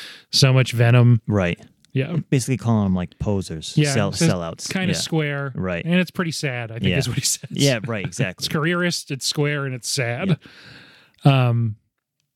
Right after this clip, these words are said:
Speaker 1: but they don't see it that way 'cause he, but he's this, you know, so he's, he's pure. He's
Speaker 2: Right.
Speaker 1: one of these guys who feels like he's more pure
Speaker 2: Than
Speaker 1: than
Speaker 2: everybody
Speaker 1: the people
Speaker 2: else.
Speaker 1: around him.
Speaker 2: Right, right.
Speaker 1: And of course, that leads him to be the one who is struggling the most and having the hardest time.
Speaker 2: Yep.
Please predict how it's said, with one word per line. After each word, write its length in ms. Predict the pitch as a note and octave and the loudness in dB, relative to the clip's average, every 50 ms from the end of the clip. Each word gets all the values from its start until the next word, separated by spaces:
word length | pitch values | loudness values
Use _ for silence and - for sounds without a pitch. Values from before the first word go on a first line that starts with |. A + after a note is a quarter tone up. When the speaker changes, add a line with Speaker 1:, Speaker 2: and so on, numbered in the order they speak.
| _ _ _ _ | _ _ _ _
Speaker 1:
but 120 | - C#3 C3 | 2 4 4
they 100 | D3 E3 | 4 4
don't 160 | E3+ F3+ F3+ D3+ | 4 4 2 4
see 140 | E3 F#3 F3+ | 4 4 4
it 100 | D#3+ C3 | 6 4
that 180 | C#3 B2 A#2+ | 4 2 2
way 220 | A#2 A#2+ B2 D#3 D3+ | 0 -2 -4 -8 0
'cause 220 | - D#3 B2+ - | 2 2 2 6
he, 120 | - D3+ | 6 4
but 200 | C#3 A2+ C#3+ C3 | 6 6 4 4
he's 280 | B2 D#3+ E3+ D#3+ B2+ - | 8 8 8 8 6 6
this, 380 | C#3 D3 D3 B2+ - - - D3+ | 6 6 6 6 6 2 4 4
you 80 | D3 | 4
know, 160 | C3+ C3+ B2 | 4 4 4
so 200 | A2+ - - D3 | 4 4 2 2
he's, 260 | C#3 B2+ A#2 D3+ D3 - | 2 6 6 6 6 8
he's 180 | D#3 D#3+ - | 8 6 6
pure. 560 | - - - F3 E3 C#3+ C3 B2 A#2+ A#2 A2 - | 6 6 6 6 6 6 2 -2 -6 -8 -8 -4
He's 160 | - D3+ C#3+ | 0 2 4
Speaker 2:
Right. 180 | A2 G2+ F2+ C#3+ | 4 4 4 4
Speaker 1:
one 120 | D#3 F#3 | 6 6
of 60 | F#3+ D#3+ | 8 8
these 160 | E3+ D#3 C3+ | 6 6 6
guys 280 | C#3+ D#3 D3 D3 C#3 - | 4 4 2 2 0 0
who 80 | D3+ C3+ | -4 -6
feels 420 | - - F#3+ F#3+ G3+ F#3+ E3 D3 | -2 4 6 8 8 8 6 4
like 200 | D#3 D3 C#3+ - | 2 2 2 2
he's 180 | - C#3 B2 A2+ | 0 -2 0 4
more 280 | C#3+ D#3 D3+ D3+ D3+ | 8 8 10 10 8
pure 500 | C#3 - - D#3 D3 C3 B2 C3+ C3+ C3 - - - - - - | 6 4 2 2 2 2 0 -4 -6 -8 -10 -10 -18 -20 -14 -6
Speaker 2:
Than 140 | - G2+ F#2 | -2 0 0
Speaker 1:
than 100 | F#2+ F#2+ F#2 | 2 2 2
Speaker 2:
everybody 160 | C#3+ C#3+ - - | 2 2 2 2
Speaker 1:
the 40 | F2 E3+ | 2 0
people 200 | E3 - C#3+ C#3 | 0 0 -2 -4
Speaker 2:
else. 60 | C3+ | -2
Speaker 1:
around 320 | B2+ C3+ C3 B2+ B2+ B2+ | -4 -4 -4 -6 -8 -8
him. 140 | C3+ - F#2+ | -8 -6 -4
Speaker 2:
Right, 240 | F#2 F#2 F2 D#2 - - - - - _ - | -2 -2 -4 -4 -8 -12 -20 -20 -20 _ -14
right. 180 | G#2+ F#2 E2+ | -14 -2 2
Speaker 1:
And 120 | D#3+ C#3+ C#3 | 2 2 2
of 80 | B2+ | 2
course, 240 | - - D#3+ D3 - | 2 4 4 4 4
that 160 | - C#3+ C#3 | 4 2 4
leads 200 | C#3 C#3+ C#3+ - | 4 4 4 6
him 120 | - C#3+ C3 | 6 6 6
to 80 | C#3 | 6
be 80 | C3+ D3 | 6 8
the 100 | C3+ C3+ | 8 8
one 140 | C3 C#3 B2+ | 8 10 10
who 100 | C#3 C#3+ | 10 10
is 100 | C3+ - | 10 8
struggling 520 | - - C#3 C3+ C3+ C3 B2 B2+ B2 B2+ | 6 2 2 0 0 0 -2 -4 -2 -2
the 60 | B2+ A#2+ | -2 -2
most 340 | B2 C3 E3+ G3 - - - | -2 -2 -2 0 0 0 4
and 100 | C#3 B2 | 6 8
having 260 | A#2+ C3+ A#2+ B2 B2 | 8 8 8 8 6
the 80 | A#2 | 6
hardest 340 | F#2+ A#2+ A#2 A2 A2+ G#2+ - | 6 4 0 0 -4 -6 -4
time. 260 | - B2+ C#3 - E3+ | -4 -4 -4 -2 -2
Speaker 2:
Yep. 160 | F3+ - E2 | -2 -2 -2